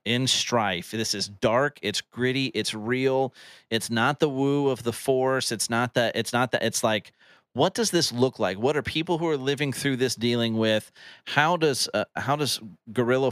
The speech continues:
warfare get born out of situations like this? How do rebellions get born out of situations like this? This is that, and it's excellent. It's well written. It's well acted.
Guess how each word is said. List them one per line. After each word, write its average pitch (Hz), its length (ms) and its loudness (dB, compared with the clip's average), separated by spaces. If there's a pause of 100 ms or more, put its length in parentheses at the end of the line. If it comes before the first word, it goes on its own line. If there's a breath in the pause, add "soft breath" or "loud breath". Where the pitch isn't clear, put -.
warfare 120 520 2
get 95 240 -2
born 123 280 2
out 135 160 0
of 127 60 -4
situations 113 580 -2
like 107 200 -2
this? 107 260 0
How 120 200 -2
do 120 100 -4
rebellions 120 720 -2
get 107 160 -6
born 104 260 0
out 98 140 -2
of 95 80 -6
situations 98 560 -6
like 98 220 -4
this? 98 360 -2 (560 soft breath)
This 139 300 0
is 98 220 -2
that, 90 420 0
and 98 160 -6
it's 117 300 -4 (140)
excellent. 104 420 -2
It's - 160 -10
well 92 240 -2
written. 139 480 -2
It's - 200 -8
well 87 320 -4
acted. 123 580 -2